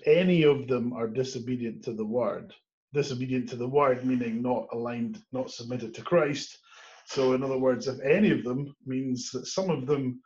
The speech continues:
uh, will be obedient to the word. So we're talking about both, uh, wives with non-believing husbands and believing husbands. Um, and then, uh,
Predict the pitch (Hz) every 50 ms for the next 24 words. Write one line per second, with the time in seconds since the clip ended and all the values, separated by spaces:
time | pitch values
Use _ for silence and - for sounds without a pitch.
0 | _ _ _ _ _ _ _ _ _ - - 123 120 123 123 123 117 123 165 240
1 | 254 - - 117 107 95 87 - _ _ _ - - 107 113 113 107 104 104 101
2 | - - - 101 98 101 101 98 95 90 87 - - - - _ _ _ - -
3 | - 127 120 120 120 113 - 160 151 151 - 135 127 123 110 - 120 117 113 113
4 | 117 120 123 127 123 123 123 113 107 - _ _ _ _ - 117 113 113 113 110
5 | 110 107 107 104 104 - - - - - - - _ _ _ _ _ - - 131
6 | 135 135 139 135 131 123 - 123 123 123 120 - - 135 135 147 160 156 160 160
7 | 165 156 151 139 143 143 139 - - 135 127 127 123 - - _ - - 139 139
8 | 147 160 165 160 139 131 131 127 120 110 107 110 107 110 107 107 - 120 123 -
9 | - - - - - - _ _ _ _ _ _ _ _ - - - - _ -
10 | - - - 123 123 123 123 127 127 131 131 127 127 123 123 127 127 123 - -
11 | _ - - 131 127 131 135 175 190 202 196 190 185 170 151 - - _ _ _
12 | _ _ _ _ _ _ _ _ _ _ _ _ _ - 127 127 131 131 131 127
13 | 127 123 123 123 120 120 117 120 117